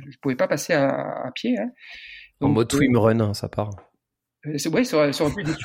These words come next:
Speaker 1: du swim run. <laughs> Mais non, non, non, non, j'ai pas pris ce risque. Et donc, en fait, il y avait pas de balisage de substitution, euh, pour marée haute,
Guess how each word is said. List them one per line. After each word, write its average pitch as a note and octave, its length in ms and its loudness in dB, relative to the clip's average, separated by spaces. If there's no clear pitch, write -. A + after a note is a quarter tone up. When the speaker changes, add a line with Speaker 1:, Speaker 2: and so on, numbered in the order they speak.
Speaker 1:
du - 80 -8
swim E3+ 220 2
run. A3+ 220 4
<laughs> - 920 -4
Mais D#3 140 2
non, F#3+ 240 2
non, G#3 100 4
non, G#3 180 4
non, D#3+ 100 4
j'ai - 120 -2
pas C3 100 0
pris E3+ 120 -8
ce D#3 100 -6
risque. G#3 340 0
Et C#3+ 200 4
donc, G#3 180 2
en D#3 100 2
fait, - 200 -4
il E3+ 40 -2
y D#3+ 40 4
avait - 80 -2
pas B3+ 100 0
de G3 60 -6
balisage G3+ 360 2
de F#3 80 -6
substitution, F3+ 840 -4
euh, C3+ 40 0
pour C#3+ 240 -4
marée B2+ 240 2
haute, C#4 180 0